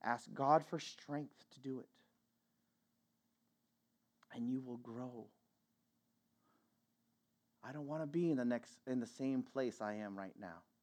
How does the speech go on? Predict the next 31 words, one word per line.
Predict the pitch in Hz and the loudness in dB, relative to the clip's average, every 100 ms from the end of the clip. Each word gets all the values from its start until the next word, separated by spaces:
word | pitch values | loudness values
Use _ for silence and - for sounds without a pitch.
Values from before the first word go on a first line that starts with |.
| _ _ _ _ - | _ _ _ _ -6
next | 107 - | -6 -8
year. | 95 87 - _ _ _ _ _ _ _ _ - | -16 -18 -20 _ _ _ _ _ _ _ _ -2
You | 180 180 | 4 6
ought | 160 - | 4 2
not | 143 123 - | -2 -2 -8
to | - - | -20 -10
want | 139 127 117 | -2 -2 -2
to | - | -6
neither. | 127 135 123 107 98 _ _ _ _ _ _ _ | -4 -4 -6 -12 -18 _ _ _ _ _ _ _
I | 135 | 0
don't | 175 180 | 2 2
want | 175 175 | 0 0
you | 196 | 0
to | |
be | 180 196 196 | 0 2 2
in | 202 | 2
the | 175 | 0
same | - 151 139 | -2 2 4
place | - 120 104 98 - | 2 -4 -6 -6 -8
where | 131 123 | -2 0
you | 117 113 | 0 0
are | 113 107 | 0 0
right | 101 107 101 | -2 -8 -10
now. | 110 101 92 - _ _ _ _ | -14 -14 -16 -20 _ _ _ _
I | - | -8
want | 175 175 180 | -8 -8 -10
to | |
be | 180 180 - | -10 -12 -14
growing | 185 196 190 175 151 | -10 -6 -2 -2 -2
in | 117 | -6
Christ, | - - - - - - | -12 -18 -18 -18 -20 -20